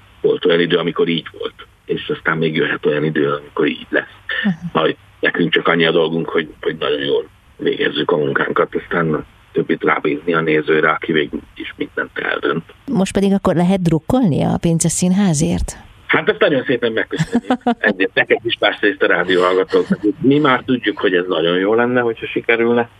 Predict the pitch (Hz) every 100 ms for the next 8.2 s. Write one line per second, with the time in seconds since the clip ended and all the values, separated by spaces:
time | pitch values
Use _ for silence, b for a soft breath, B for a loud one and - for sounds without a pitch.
0 | - 87 110 101 - 98 101 98 107 104
1 | 101 - 95 90 - - 95 92 87 92
2 | 92 82 85 80 78 73 71 78 78 87
3 | 92 - B B B - - - 92 85
4 | 82 78 82 - - 78 73 - _ -
5 | - 90 90 87 82 80 80 80 - _
6 | _ _ _ _ _ 80 78 78 80 78
7 | 76 71 73 73 - 82 76 87 - -
8 | 98 123